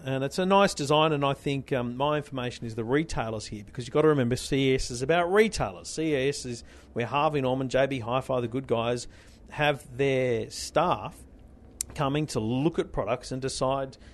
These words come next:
uh, what they're gonna put on the store. So, um, no, good response, apparently. Now,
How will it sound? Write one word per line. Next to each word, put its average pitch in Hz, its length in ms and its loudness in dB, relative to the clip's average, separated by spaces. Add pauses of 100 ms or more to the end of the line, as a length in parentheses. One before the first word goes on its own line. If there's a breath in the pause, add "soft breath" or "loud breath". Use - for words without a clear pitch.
(240 loud breath)
uh, 92 280 -8
what 131 240 -2
they're 131 100 -2
gonna 135 160 0
put 143 160 0
on 147 80 -2
the 147 60 -4
store. 180 440 -4 (540 loud breath)
So, 123 520 4
um, 107 380 -4
no, 120 160 -12 (220)
good 170 160 6
response, 151 480 2
apparently. 110 520 0
Now, 139 380 0